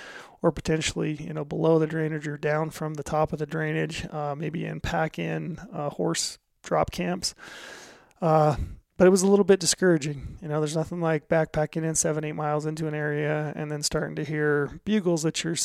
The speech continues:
you're fairly convinced are, are, are other hunters. Uh, in saying that, though, I mean, that's just the nature of the game.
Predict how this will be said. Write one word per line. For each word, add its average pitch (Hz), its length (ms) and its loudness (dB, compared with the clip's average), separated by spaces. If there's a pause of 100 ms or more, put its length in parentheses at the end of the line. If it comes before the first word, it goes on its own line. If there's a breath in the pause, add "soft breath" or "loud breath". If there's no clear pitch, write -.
(160)
you're 180 140 -2
fairly 147 320 0
convinced 147 440 -6
are, 147 140 -2
are, 160 240 -2
are 151 220 0
other 143 160 -2
hunters. 151 440 -6 (640 loud breath)
Uh, 160 240 4
in 175 140 -2
saying 196 320 2
that, 185 200 2
though, 175 140 4
I 170 60 2
mean, 165 180 0
that's 160 180 0
just 156 160 -4
the 156 80 -6
nature 160 360 -2
of 160 80 -2
the 160 60 -8
game. 165 580 -4